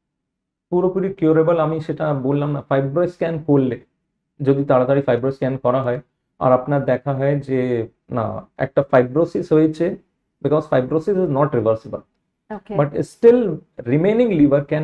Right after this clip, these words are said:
Speaker 1: function well enough, well, good enough, and you can have a normal life like a l-, normal person। আপনার একটা সাধারণ মানুষের হিসাবে লাইফ লিড করতে পারেন, কিন্তু not a reversible, it's not a reversible process। ওখানে একটা ফাইব্রোসিস হয়ে গেছে,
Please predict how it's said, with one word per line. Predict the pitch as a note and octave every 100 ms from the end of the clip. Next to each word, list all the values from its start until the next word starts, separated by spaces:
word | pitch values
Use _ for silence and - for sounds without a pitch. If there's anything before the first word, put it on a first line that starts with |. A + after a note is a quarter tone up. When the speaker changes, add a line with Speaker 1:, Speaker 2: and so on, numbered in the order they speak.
| D3+
Speaker 1:
function | C#3 B2+ D#3 D#3+ C3
well | A2+ C#3+
enough, | D3 D3 - _
well, | A#2+ D3
good | A#2+ B2
enough, | C#3+ E3 F#3 _ _ -
and | C#3
you | C#3+
can | D3 D#3+
have | C#3+ D3
a | D3
normal | A#2 A#2 D3
life | C#3 C3+ C3+
like | A#2+ D#3
a |
l-, | E3 C3 - -
normal | A2+ G#2+ G#2
person। | - - - _ _ -
আপনার | - C3+
একটা | C3 C#3+
সাধারণ | C3 A#2 D3+
মানুষের | E3 D#3 E3+
হিসাবে | C#3+ C3+ C#3+ D3+
লাইফ | A#2 C#3 C#3+
লিড | E3 E3+
করতে | E3 -
পারেন, | C3+ A#2+ E3 G#3+ _ _ -
কিন্তু | D3 E3
not | C#3 F#3 G3
a | E3
reversible, | A#2 A2 A2+ A#2 G2+ -
it's | _ -
not | D#3+ E3
a | B2+
reversible | G#2 G#2+ A2+ A2+ A2
process। | - - -
ওখানে | - C#3
একটা | C#3 D3+
ফাইব্রোসিস | - - C3+ F3 F3+ C#3
হয়ে | A2
গেছে, | G#2+ G#2 -